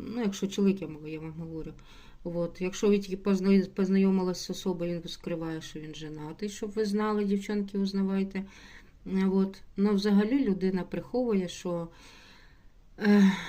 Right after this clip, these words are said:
дійсна людина, яка з вами проживає, приховує, що він вас кохає, кохає сім'ю, і він для вас на все піде, і для сім'ї, для дітей, і буде старатися. І каже, що любить.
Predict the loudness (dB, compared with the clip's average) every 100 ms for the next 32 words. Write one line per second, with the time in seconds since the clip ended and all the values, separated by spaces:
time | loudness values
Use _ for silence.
0 | -12 -16 -20 -20 -20 -20 -20 -20 -20 -20
1 | -20 -16 -6 2 4 4 0 -6 -8 -4
2 | 0 0 -2 -6 -18 -20 -20 -20 -20 -12
3 | -8 -8 -8 -8 -10 -10 -12 -6 -2 -2
4 | -4 -4 0 0 0 -2 -2 -2 -4 -8
5 | -8 -6 -4 -6 -8 -8 -2 -2 -2 -4
6 | -2 0 -2 -4 -8 -10 -12 -14 -14 -12
7 | -8 -4 -2 -2 -2 -2 -4 -6 -6 -6
8 | -8 -8 -8 -6 -8 -10 -10 -8 -8 -6
9 | -4 -4 -4 -6 -20 -20 -10 -4 -4 -4
10 | -4 -2 -2 -2 -6 -8 -10 -12 -12 -16
11 | -12 -8 -8 -8 -10 -16 -20 -20 -20 -10
12 | -8 -6 -6 -2 -2 -2